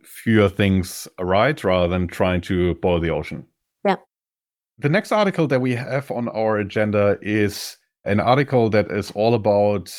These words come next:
Speaker 1: A I and enablement. And this is really a hot topic. What is that one all about? So it's called Why Sales Enablement Must Embrace A I. So why do we need to embrace A I?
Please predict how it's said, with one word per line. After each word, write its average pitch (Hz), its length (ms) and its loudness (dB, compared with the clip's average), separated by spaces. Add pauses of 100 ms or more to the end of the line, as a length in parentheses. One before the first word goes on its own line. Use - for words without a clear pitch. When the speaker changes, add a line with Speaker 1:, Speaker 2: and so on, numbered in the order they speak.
(280)
Speaker 1:
A 101 160 2
I 117 240 2
and 107 280 -2
enablement. 101 580 0
And 92 140 -2
this 110 80 0
is 113 60 -6
really 120 180 4
a 107 40 4
hot 110 160 0
topic. 123 400 2 (220)
What 127 140 0
is 120 80 -4
that 120 100 4
one 104 100 2
all 87 160 2
about? 82 300 -2
So 104 100 -2
it's 95 160 -4
called 113 260 0
Why 117 200 2
Sales 110 260 0
Enablement 98 320 0
Must 92 320 0
Embrace 90 540 -2
A 87 140 2
I. 76 340 2
So 117 160 -8
why 127 240 2
do 104 240 -2
we 143 160 4
need 92 240 2
to 85 120 -4
embrace 73 340 -2
A 71 200 -4
I? - 140 -10